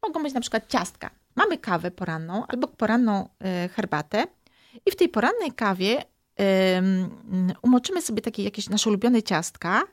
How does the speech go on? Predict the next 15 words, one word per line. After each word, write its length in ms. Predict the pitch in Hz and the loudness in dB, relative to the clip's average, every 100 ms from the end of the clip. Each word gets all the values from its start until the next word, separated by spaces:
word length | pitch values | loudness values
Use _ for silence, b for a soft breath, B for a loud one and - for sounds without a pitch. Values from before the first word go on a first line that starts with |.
| _ _ _ _ _ _ _ | _ _ _ _ _ _ _
i 280 | 262 277 294 _ | 2 4 2 _
rozsmarowujemy, 1160 | 214 262 294 - 262 240 226 196 196 190 190 185 | 2 2 4 2 2 2 2 -2 -2 -2 0 0
podnosimy 460 | 240 240 247 240 | 2 2 4 2
t-shirt 500 | 202 - 285 - 190 | 0 -2 -2 0 0
do 160 | 185 190 | -4 -6
góry 520 | 190 180 180 202 349 - _ _ _ _ | -4 -4 -2 -2 -2 -8 _ _ _ _
i 100 | 320 | 2
rozsmarowujemy 840 | 339 320 - 247 220 202 196 220 220 | 4 2 0 0 0 -2 -2 -2 -4
to 100 | 185 | -8
ulubione 360 | 165 226 202 | -4 -2 -2
ciastko 480 | 190 190 - - 196 b b b _ | -4 -8 -8 -6 -6 b b b _
na 140 | 190 | -4
piersi 500 | 185 - 170 175 - 440 b b b - - | -4 -2 -2 -2 2 2 b b b -4 4
i 220 | 277 320 - _ _ _ _ - | 4 4 0 _ _ _ _ 2
taką 480 | 359 - 269 254 | 2 4 4 4